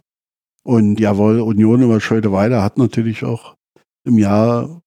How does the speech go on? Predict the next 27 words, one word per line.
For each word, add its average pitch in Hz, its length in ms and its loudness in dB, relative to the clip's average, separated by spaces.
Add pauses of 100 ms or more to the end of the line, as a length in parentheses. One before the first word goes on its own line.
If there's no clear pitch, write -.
(100)
zweiundfünfzig, 110 680 -4
dreiundfünfzig 113 760 -2
dann 107 200 -2
die 110 80 -2
besten 107 400 -4
Spieler 107 340 -4
von 113 160 -2
Lichtenberg 104 380 -4
siebenundvierzig 113 680 -8 (440)
bekommen, 120 500 0 (460)
denn 113 320 2 (300)
nach 98 240 -2
und 110 100 2
nach 98 340 -4 (580)
wurde 110 280 2
ja 107 80 0
dieser 104 400 -2
Amateurstatus 95 960 -2
auch 107 140 -14
aufgeweicht. - 840 -4 (460)
Aufgrund 98 380 -4
dessen, 92 300 0
weil 101 440 -2 (200)
bei 95 140 -4
Motor 101 340 0
Oberschöneweide 98 800 0
dann 98 260 -4